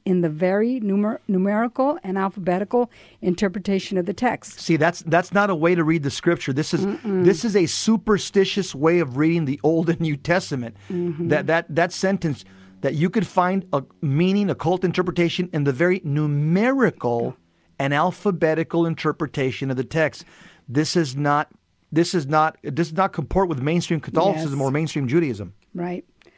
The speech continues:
Speaker 1: Thus, the doctrine of Kabbalah was derived through study of the Old Testament, albeit only after occultic interpretive methods had been applied to it.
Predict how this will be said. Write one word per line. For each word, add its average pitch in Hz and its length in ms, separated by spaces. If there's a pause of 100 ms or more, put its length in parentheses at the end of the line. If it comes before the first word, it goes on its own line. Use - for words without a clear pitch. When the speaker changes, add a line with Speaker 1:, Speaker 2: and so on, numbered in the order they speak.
(300)
Speaker 1:
Thus, 302 240
the 202 120
doctrine 254 480
of 208 100
Kabbalah 202 540
was 170 260
derived 190 640
through 165 160
study 196 440
of 196 60
the 175 140
Old 175 160
Testament, - 540 (420)
albeit 190 520 (120)
only 302 560
after 185 380
occultic 208 520
interpretive 240 720 (420)
methods 185 560
had 170 220
been 180 160
applied 190 440
to 160 160
it. - 120